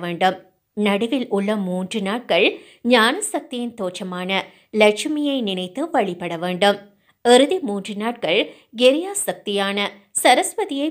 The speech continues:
பூஜிக்க வேண்டும். விரத முறை. நவராத்திரி விரதமிருப்பவர்கள் அமாவாசை தினத்தன்று ஒருவேளை மட்டும் உணவு உண்டு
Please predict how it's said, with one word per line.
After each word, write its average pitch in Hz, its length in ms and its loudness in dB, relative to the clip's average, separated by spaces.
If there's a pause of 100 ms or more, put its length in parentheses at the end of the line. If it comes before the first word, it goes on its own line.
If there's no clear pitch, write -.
(120)
பூஜிக்க 190 380 -4 (100)
வேண்டும். 185 360 0 (680)
விரத 302 320 4 (140)
முறை. 196 260 2 (680)
நவராத்திரி 254 680 0 (180)
விரதமிருப்பவர்கள் 190 920 -2 (460)
அமாவாசை 311 600 0 (120)
தினத்தன்று 190 540 -2 (480)
ஒருவேளை 330 520 4 (120)
மட்டும் 262 360 -2 (160)
உணவு 208 280 0 (140)
உண்டு 269 300 2